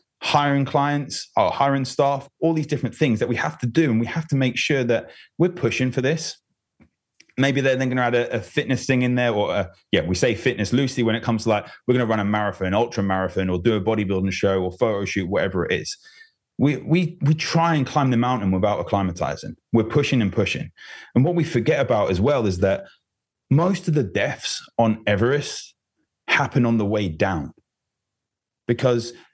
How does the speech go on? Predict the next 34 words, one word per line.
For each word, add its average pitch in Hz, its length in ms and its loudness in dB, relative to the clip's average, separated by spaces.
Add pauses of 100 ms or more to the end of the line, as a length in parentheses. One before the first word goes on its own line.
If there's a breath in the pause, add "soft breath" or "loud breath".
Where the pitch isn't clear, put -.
their 165 220 2
goal 127 380 2
was 107 180 -2
to 110 100 -4
climb 123 380 0
Everest. 92 560 -6 (600)
Their 127 140 4
goal 147 340 2
is 123 120 0
to - 80 0
get - 160 0
this - 120 -2
launch 110 460 0
for, 98 300 0 (320 loud breath)
like, - 200 0
a - 40 -6
seven-figure 127 640 2
launch 98 340 -2
or 98 40 -2
whatever 131 420 0
it 95 80 -2
is 110 140 -2
to 104 100 -4
do. 82 240 -2 (500 soft breath)
And 143 140 4
then 143 100 2
afterwards, 131 760 -2 (100)
they've 120 300 0
got 160 240 2
no 135 400 2 (640)
eye 135 200 2
on 135 140 2
the 107 80 0
ball. 117 420 0